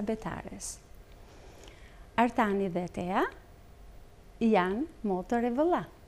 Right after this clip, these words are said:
Të dy së bashku shkojnë në shkollë dhe mësojnë shumë mirë. Për të kryer mësimet dhe detyrat, u nevojitet shpesh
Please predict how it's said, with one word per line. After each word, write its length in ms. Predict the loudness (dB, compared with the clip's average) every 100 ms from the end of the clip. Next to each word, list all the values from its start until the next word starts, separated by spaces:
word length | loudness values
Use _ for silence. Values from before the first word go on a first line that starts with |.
| -20 -20 -20 -20 -20 -20 -20 -20 -20 -20 -20
Të 140 | 0 2
dy 140 | 2 2
së 160 | 0 0
bashku 460 | 0 -2 -2 2 2 0 -10 -20 -12
shkojnë 460 | -6 -2 0 0
në 20 | -2
shkollë 500 | -6 -2 0 -2 -2
dhe 80 | -4 -2
mësojnë 500 | -4 -4 -4 -4 -2
shumë 240 | 4 4
mirë. 240 | 4 -2 -12 -20 -20 -20 -20 -20 -20 -20 -4
Për 160 | -2 -2
të 120 | -2
kryer 320 | 2 4 4 2
mësimet 640 | 0 -2 -2 -2 -2 -4
dhe 80 | -2
detyrat, 580 | -2 -2 -2 0 0 -2 -18 -20 -20 -20 0
u 140 | 4
nevojitet 580 | 4 4 2 2 0 -2
shpesh 460 | -4 -4 -4 -6